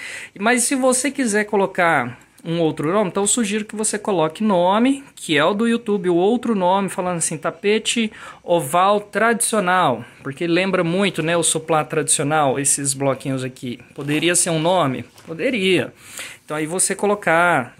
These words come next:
tapete oval fácil e tal, tal, tal, tal, o nome do YouTube, o outro nome, tapete oval,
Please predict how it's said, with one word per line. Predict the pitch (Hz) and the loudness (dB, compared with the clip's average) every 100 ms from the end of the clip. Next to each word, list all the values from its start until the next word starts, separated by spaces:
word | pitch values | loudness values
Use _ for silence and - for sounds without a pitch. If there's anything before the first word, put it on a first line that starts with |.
| _ | _
tapete | - 143 180 175 | -12 -2 -2 0
oval | 165 143 139 | 0 0 0
fácil | - 127 117 - | -2 -4 -2 -4
e | |
tal, | - 127 | -6 -10
tal, | 127 127 | -6 -6
tal, | 143 | -6
tal, | 139 220 233 | -2 2 2
o | |
nome | 208 208 | 2 0
do | 208 | 2
YouTube, | 226 220 151 131 | 0 0 -2 0
o | |
outro | 170 202 - | 2 0 -2
nome, | 180 139 | -4 -2
tapete | 139 139 185 180 165 | -2 -4 -4 -2 -2
oval, | 143 170 190 | 0 2 2